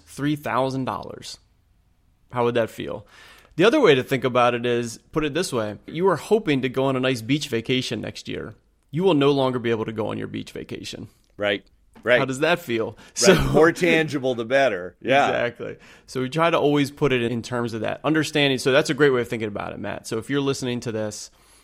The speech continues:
Speaker 1: you can think about some of your money that is in more speculative versus being invested for across a low-cost index fund portfolio,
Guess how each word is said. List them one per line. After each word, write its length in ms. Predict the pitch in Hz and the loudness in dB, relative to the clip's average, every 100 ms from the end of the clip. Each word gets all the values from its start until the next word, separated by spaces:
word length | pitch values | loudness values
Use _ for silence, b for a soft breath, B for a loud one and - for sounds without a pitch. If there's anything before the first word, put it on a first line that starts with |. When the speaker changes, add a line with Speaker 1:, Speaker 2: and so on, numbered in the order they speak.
| b | b
Speaker 1:
you 100 | - | -14
can 140 | 113 117 | -8 -8
think 280 | - 127 120 | -4 -4 -2
about 480 | 110 110 110 107 | -2 -2 -2 -6
some 300 | - - 120 | -8 -4 -2
of 220 | 117 101 110 | -2 -4 -8
your 420 | 110 107 107 110 | -6 -4 -4 -6
money 340 | 113 113 113 113 | -6 -4 -4 -4
that 180 | 107 | -4
is 140 | 107 101 | -6 -6
in 240 | 110 110 107 - | -8 -8 -10 -12
more 180 | 113 113 | -8 -8
speculative 800 | - - 113 135 131 135 170 175 | -8 -8 -6 -4 -6 -4 -4 -4
versus 720 | 127 123 113 120 113 110 - b b b _ _ | -4 -4 -4 -6 -6 -6 -10 b b b _ _
being 200 | 120 110 | -4 -4
invested 760 | 101 95 98 104 104 - 143 | -6 -6 -6 -6 -6 -6 -6
for 280 | 147 - 107 | -8 -8 -6
across 360 | 104 101 107 - | -6 -8 -8 -6
a 140 | 104 95 - | -8 -10 -8
low-cost 500 | 107 - 104 101 110 | -8 -4 -6 -6 -8
index 420 | 104 101 - - b b b b b - | -8 -8 -12 -16 b b b b b -20
fund 420 | - 110 110 101 | -4 -2 -2 -4
portfolio, 880 | - 110 - - 104 110 123 165 | -4 -4 -6 -6 -4 -2 -2 -4